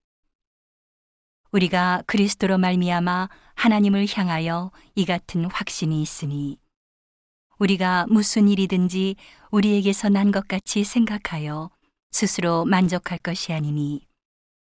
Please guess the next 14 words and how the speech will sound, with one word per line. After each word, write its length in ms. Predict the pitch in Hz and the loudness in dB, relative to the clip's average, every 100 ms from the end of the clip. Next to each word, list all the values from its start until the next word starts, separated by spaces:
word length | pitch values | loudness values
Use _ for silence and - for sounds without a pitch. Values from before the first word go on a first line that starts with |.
| _ _ | _ _
우리의 300 | 202 190 185 | 0 2 2
만족은 580 | 185 175 175 175 180 185 - - - | 2 2 0 -2 -2 -2 -6 -18 -8
오직 400 | 208 196 190 196 - | -2 -2 -2 -6 -6
하나님께로서 1040 | - 233 220 214 214 208 196 196 - 185 | -2 2 2 2 0 0 -4 -4 -2 -2
났느니라. 880 | 190 165 147 139 139 135 131 131 - - _ _ _ _ _ _ _ _ _ _ _ _ _ | 0 -2 -4 -6 -8 -8 -10 -12 -16 -20 _ _ _ _ _ _ _ _ _ _ _ _ _
저가 300 | - 180 180 - | 0 0 0 -2
또 260 | 196 190 - - - | -4 -4 -6 -14 -2
우리로 520 | 220 208 196 202 196 - | 2 2 2 0 -2 -4
새 300 | - 226 220 | -2 0 0
언약의 460 | 208 214 196 208 208 | 2 2 0 0 0
일꾼 400 | 214 214 226 214 | 0 -2 0 2
되기에 560 | 202 180 175 170 175 - | 2 -2 -4 -4 -4 -2
만족해 500 | 190 185 175 - 165 | 0 2 0 -6 -8
하셨으니 760 | 156 170 160 - 147 147 143 | -6 -6 -6 -4 -4 -6 -8